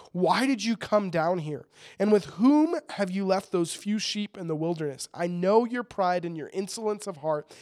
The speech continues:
for you've come down to see the battle." And David said, "What have I done now? Is there not a cause?" Then he turned from him toward another and did the same thing, and these people answered him as the first ones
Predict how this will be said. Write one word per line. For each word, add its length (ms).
for 140
you've 280
come 220
down 240
to 60
see 240
the 80
battle." 400
And 140
David 340
said, 380
"What 260
have 220
I 140
done 360
now? 460
Is 260
there 180
not 560
a 100
cause?" 880
Then 120
he 140
turned 420
from 160
him 380
toward 260
another 480
and 200
did 180
the 100
same 380
thing, 340
and 180
these 200
people 400
answered 480
him 300
as 440
the 160
first 460
ones 560